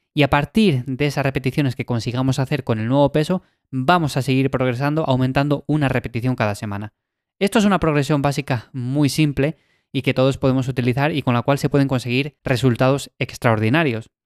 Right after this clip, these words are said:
Muchas veces nos complicamos la vida demasiado con programaciones muy complejas, que si con cálculos matemáticos, que si con hojas de Excel.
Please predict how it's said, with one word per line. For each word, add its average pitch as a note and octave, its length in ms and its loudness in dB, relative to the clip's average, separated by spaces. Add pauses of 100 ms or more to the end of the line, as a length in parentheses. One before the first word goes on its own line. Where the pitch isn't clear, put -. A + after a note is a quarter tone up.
Muchas C#3+ 260 0
veces D3+ 360 -2 (180)
nos B2+ 140 -2
complicamos B2 340 0
la C3+ 80 2
vida C#3 160 4
demasiado C3+ 540 2
con C#3+ 160 0
programaciones A2+ 640 0
muy B2 160 2
complejas, D#3 920 -2 (320)
que B2 140 -6
si B2 160 -2
con A2+ 220 0
cálculos B2+ 520 -2
matemáticos, C3+ 840 -2
que C3+ 100 -4
si B2+ 80 -4
con B2+ 140 0
hojas A#2+ 260 -4
de A#2 160 0
Excel. D3+ 380 -2